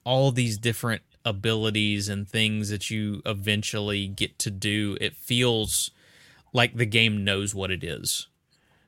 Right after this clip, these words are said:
The game is directing it. Yes, there are things you can do on the side. It does take that bit of a Metroidvania approach to things, but if you wanna tackle the story and just move your way through it and not worry about anything, you can do that. If you wanna explore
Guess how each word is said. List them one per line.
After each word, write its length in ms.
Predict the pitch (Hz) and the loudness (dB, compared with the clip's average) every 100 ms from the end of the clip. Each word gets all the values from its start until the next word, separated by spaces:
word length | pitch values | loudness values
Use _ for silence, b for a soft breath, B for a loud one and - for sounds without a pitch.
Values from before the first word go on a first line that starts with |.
| - | -2
The 100 | 110 | 2
game 400 | 117 117 110 107 | 6 6 6 2
is 220 | 107 101 | 0 0
directing 640 | 110 98 107 113 - 113 | 0 2 4 4 2 0
it. 120 | 110 | 0
Yes, 340 | 101 131 131 - | 2 4 4 2
there 200 | 117 117 | 0 0
are 60 | |
things 320 | 117 120 123 113 | 0 0 2 0
you 80 | |
can 160 | 117 117 | -2 0
do 100 | 117 | 2
on 160 | 117 131 | 2 0
the 80 | |
side. 320 | 120 113 113 113 | 2 4 4 4
It 100 | - | 0
does 200 | 104 - | -2 -2
take 200 | 110 - | -4 -2
that 160 | 101 | -4
bit 120 | 110 | -2
of 80 | 107 | -2
a 60 | 107 | 0
Metroidvania 880 | 107 107 - 113 104 104 104 107 107 | 0 0 0 -2 0 2 2 2 0
approach 540 | 104 113 104 101 - | -2 0 0 0 -6
to 320 | - 107 104 98 b b b _ | -2 0 -2 -4 b b b _
things, 300 | - 104 101 | 0 0 0
but 280 | 98 110 - B B - | 2 2 2 B B 0
if 200 | 127 139 | 2 2
you 80 | |
wanna 260 | 139 147 151 | 2 4 4
tackle 400 | - 131 139 151 | 4 4 4 0
the 100 | 120 | -2
story 420 | - 113 117 151 | 0 0 0 2
and 120 | 113 104 | 2 0
just 160 | 101 | -2
move 420 | 104 101 107 120 | -2 0 2 2
your 160 | 120 127 | 4 4
way 200 | 117 117 | 6 6
through 320 | - 101 127 | 4 0 4
it 240 | 156 - b b b b b | 4 2 b b b b b
and 260 | 110 104 98 | 0 2 4
not 240 | 110 127 | 4 4
worry 220 | 131 131 135 | 4 4 6
about 220 | 127 127 | 6 6
anything, 500 | 139 139 143 143 131 - | 6 4 4 2 -2 -6
you 240 | 127 151 | 0 2
can 200 | 156 151 | 4 4
do 160 | 131 165 | 4 2
that. 260 | 92 80 - | 0 -2 -2
If 180 | 113 | 0
you 80 | 139 | 2
wanna 160 | 151 143 | 2 2
explore 420 | 131 - 151 147 | 0 -2 -2 -2